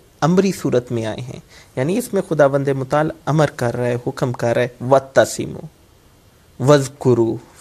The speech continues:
فَاصْلَحُوا، تَنَازَعُوا، یعنی یہ تمام وہ صیغے ہیں جو کہ امر پر دلالت کر رہے ہیں،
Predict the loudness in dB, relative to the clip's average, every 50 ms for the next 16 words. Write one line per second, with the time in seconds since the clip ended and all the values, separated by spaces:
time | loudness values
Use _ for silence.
0 | -2 2 2 2 2 0 -2 2 4 4 4 4 4 0 -2 -2 -6 -10 -18 _
1 | _ _ _ _ _ 2 2 4 4 4 4 4 2 2 2 4 4 4 2 0
2 | -4 -8 -14 -20 -20 -8 -2 0 2 2 2 2 4 2 2 4 4 4 4 4
3 | 4 2 2 2 0 0 2 4 4 4 4 4 2 4 4 4 2 2 2 0
4 | 0 0 -2 0 0 -2 -2 0 0 2 4 4 4 4 4 2 4 4 4 4
5 | 6 4 4 2 -2 -2 -4 -6 -6 -6 -6 -10 -10 -12